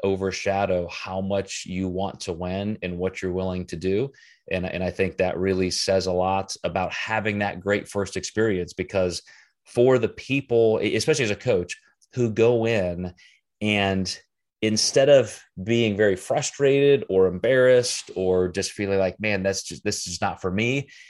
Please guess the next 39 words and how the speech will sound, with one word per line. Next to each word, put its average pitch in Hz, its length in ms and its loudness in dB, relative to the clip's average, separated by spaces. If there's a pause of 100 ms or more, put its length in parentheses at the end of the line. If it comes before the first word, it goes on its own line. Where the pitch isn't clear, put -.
(240)
you 104 60 2
know, 107 100 -2
if 110 240 -2
you 104 160 0
really 135 560 0
are 107 360 0
all 104 340 0
in, 110 340 -2
even 117 300 -2
if 117 160 -6
you 101 100 0
don't 95 340 -4
stay 123 220 0
with 123 260 0
this, 139 320 -2
it'll, 98 220 0
it'll 98 240 0
always 110 400 2
be 101 200 0
a 87 40 0
great 87 480 -2
experience. 82 640 -6
So 90 220 0 (280)
just, 95 200 -4
just 98 200 -2
take 139 300 -4
it 113 160 0
that 110 220 0
seriously, 110 560 0
that 95 160 -4
this 107 180 -2
is 117 120 -2
a 113 80 2
time 110 520 -4
for 101 140 -8
you 98 220 -2
to 92 120 -8
really 107 640 -2
put 110 260 0